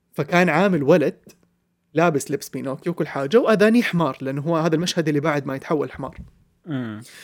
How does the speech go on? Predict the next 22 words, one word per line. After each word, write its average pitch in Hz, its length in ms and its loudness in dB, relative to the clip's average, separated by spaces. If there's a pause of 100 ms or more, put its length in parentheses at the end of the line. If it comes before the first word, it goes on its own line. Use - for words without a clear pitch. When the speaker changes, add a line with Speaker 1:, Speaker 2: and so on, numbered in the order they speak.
(180)
Speaker 1:
لما 151 220 -4
شافوا 196 340 -4
الطاقم 180 500 -6
التصميم 170 480 -6
هذا، 175 380 -4 (1040)
كلهم 190 280 2
قالوا: 147 340 2 (520)
"هذا 151 200 -4
بينوكيو". 131 440 -12 (1160)
ومن 147 200 -2
Speaker 2:
على 151 140 0
Speaker 1:
هناك 190 280 0
Speaker 2:
طول. 151 80 0
Speaker 1:
عرفوا 165 240 0
توجههم 147 520 -2
وعرفوا 156 380 0
تصميم 147 380 -4
بينوكيو 143 380 -4
كيف 147 160 -10
حيكون، 180 360 -4
اللي 160 120 0
هو 170 260 4